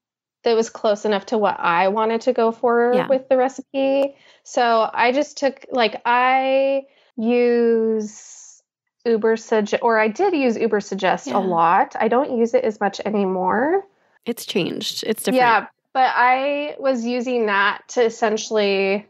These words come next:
Speaker 1: you know, if it was, like, black bean soup,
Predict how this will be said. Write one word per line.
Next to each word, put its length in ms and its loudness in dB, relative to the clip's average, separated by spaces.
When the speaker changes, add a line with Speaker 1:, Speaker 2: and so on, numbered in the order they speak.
Speaker 1:
you 120 2
know, 180 2
if 160 -2
it 120 2
was, 580 2
like, 240 0
black 400 0
bean 260 2
soup, 540 -2